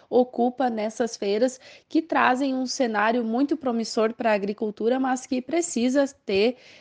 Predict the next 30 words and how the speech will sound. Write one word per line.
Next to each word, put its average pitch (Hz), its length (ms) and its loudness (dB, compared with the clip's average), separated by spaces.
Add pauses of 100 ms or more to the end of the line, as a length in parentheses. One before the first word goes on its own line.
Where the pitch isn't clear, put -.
(120)
esse 226 300 0
cuidado, 220 720 2
essa 208 400 -2
atenção 240 680 -2 (300)
para 240 160 6
tudo 262 380 -2
que 277 160 -4
envolve 247 560 2
em 254 80 -2
torno 226 400 -2
disso. 170 440 -6 (720)
Para 214 160 4
essas 240 300 0
atividades, 214 680 -2
a 220 80 -2
gente 220 240 -8
precisa 214 440 -6
engrandecer 214 600 -2
e 220 60 2
valorizar 196 680 -2
a 214 40 0
Regional 202 460 -2
Sindical 208 560 -4
Vale 208 300 2
do 214 100 0
Rio 202 160 2
Pardo 196 420 -2
e - 20 -2
Baixo 185 340 -4
Jacuí, 190 420 -4